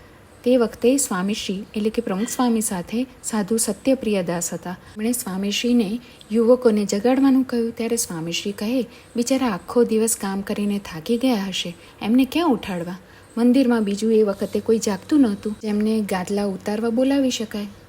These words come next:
ઈશ્વરચરણ સ્વામી ને મહંત સ્વામી વગેરે જાગતા હતા, પણ સભા મંડપનું સ્ટેજ તૈયાર કરવામાં તેઓ વ્યસ્ત હતા. તેથી સાધુ સત્યપ્રિય દાસ વિચાર કરતા હતા. ત્યાં જ સ્વામીશ્રી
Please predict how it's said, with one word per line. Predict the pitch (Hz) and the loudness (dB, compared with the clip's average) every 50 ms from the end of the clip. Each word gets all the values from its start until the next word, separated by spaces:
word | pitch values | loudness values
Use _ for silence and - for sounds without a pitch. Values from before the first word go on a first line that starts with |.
| - - | -10 -8
ઈશ્વરચરણ | 202 - - 226 214 214 - - 214 214 220 214 | -6 -6 -4 -2 -4 -4 -4 -4 -4 -2 -2 -2
સ્વામી | 214 - - 254 269 262 254 | -2 -2 0 2 2 2 2
ને | 226 208 | 2 0
મહંત | 202 190 202 208 208 | -2 -2 -2 -4 -4
સ્વામી | 208 - 226 214 214 214 220 | -4 -4 -4 -4 -2 -2 -2
વગેરે | 214 202 202 202 220 226 226 | -2 -2 -2 -2 -2 -2 -2
જાગતા | 208 - 185 180 - - - 285 | -2 -4 -6 -8 -8 -4 -2 -2
હતા, | 247 208 - 202 196 | -2 -2 -4 -8 -8
પણ | - 214 220 220 | -6 -4 -4 -4
સભા | 214 - - 196 190 208 214 | -4 -4 -6 -8 -6 -4 -2
મંડપનું | 220 214 208 202 208 208 202 - 214 220 220 220 220 | -2 -2 -2 -2 -4 -4 -4 -2 -2 0 0 0 -2
સ્ટેજ | - - - - 214 220 254 226 - - - | -2 -4 -4 -2 0 0 2 0 -2 -6 -4
તૈયાર | 208 202 226 247 240 | -2 0 2 2 0
કરવામાં | 233 233 202 190 185 185 185 190 190 185 | -2 -4 -6 -6 -6 -6 -8 -8 -8 -8
તેઓ | 196 190 190 185 | -8 -6 -6 -6
વ્યસ્ત | 185 208 247 269 - - | -4 -4 -4 -4 -4 -6
હતા. | 254 233 - 226 226 - - - - - - - - - | -6 -6 -6 -10 -12 -14 -18 -20 -20 -20 -20 -20 -6 -2
તેથી | 233 233 233 247 247 | 0 0 2 2 0
સાધુ | 240 - 208 190 185 208 233 | 0 0 -2 -4 -2 -2 -2
સત્યપ્રિય | 220 - 196 - - 220 220 214 - 226 220 208 | -2 -2 -4 -6 -4 -4 -4 -2 -2 -2 -2 -2
દાસ | 202 214 220 220 - - | -2 -4 -4 -4 -4 -6
વિચાર | 190 185 - 226 247 | -8 -6 -4 -4 -4
કરતા | 254 - 226 196 196 - 196 | -2 -4 -6 -6 -4 -8 -8
હતા. | 190 180 185 - 185 | -8 -8 -8 -10 -12
ત્યાં | 185 - 247 262 277 | -6 -2 0 2 2
જ | 262 - | 2 0
સ્વામીશ્રી | - - 202 185 185 190 202 208 - - 226 226 233 | -2 -4 -4 -4 -4 -4 -4 -4 -4 -4 -2 -2 -4